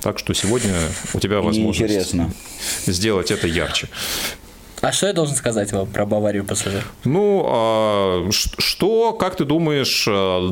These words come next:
Speaker 1: должно произойти, чтобы П С Ж, э, вышел в полуфинал?
Speaker 3: Ну, П С Ж надо обыграть Баварию, чтобы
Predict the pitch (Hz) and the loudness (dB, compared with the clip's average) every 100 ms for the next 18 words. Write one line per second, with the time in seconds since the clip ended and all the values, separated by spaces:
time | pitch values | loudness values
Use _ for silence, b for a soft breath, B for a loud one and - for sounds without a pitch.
0 | 92 90 107 143 120 123 110 117 113 190 | 0 0 0 0 0 0 2 0 0 0
1 | 190 135 117 110 95 - 95 98 101 135 | 0 0 2 2 2 0 0 0 2 2
2 | 127 98 85 82 80 78 80 101 92 - | 2 2 2 2 2 2 2 0 -2 -2
3 | 85 - 82 - - - - - - B | -2 0 -2 -4 -8 -16 -20 -20 -20 B
4 | B B B - - - - - - - | B B B -20 -20 -20 -20 -20 -20 -20
5 | - - 123 110 104 107 104 107 113 135 | -20 -6 -2 0 0 -2 -2 -2 0 0
6 | 117 107 107 117 101 98 117 123 - - | 0 0 0 0 0 0 -2 -4 -4 -4